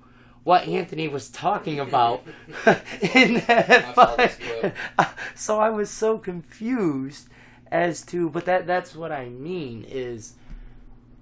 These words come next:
Speaker 1: there was a mental break there in Anthony Smith there.
Speaker 2: Mm-hmm.
Speaker 1: You, you know, it's, it's,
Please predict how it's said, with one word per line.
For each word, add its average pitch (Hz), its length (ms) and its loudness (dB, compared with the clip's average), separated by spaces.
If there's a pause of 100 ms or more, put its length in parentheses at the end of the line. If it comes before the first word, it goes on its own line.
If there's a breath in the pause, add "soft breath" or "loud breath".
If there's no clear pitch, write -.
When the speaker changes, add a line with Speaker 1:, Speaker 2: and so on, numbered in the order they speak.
(120)
Speaker 1:
there 165 240 -4
was 156 160 -4
a 143 60 -6
mental 143 400 -6
break 123 340 -8
there 120 200 -8
in 113 60 -12
Anthony 110 340 -16
Smith - 360 -18
there. - 240 -20 (160)
Speaker 2:
Mm-hmm. 101 340 -20 (360)
Speaker 1:
You, 131 160 -8
you 127 540 -8
know, 123 220 -8
it's, 120 180 -12
it's, 127 400 -12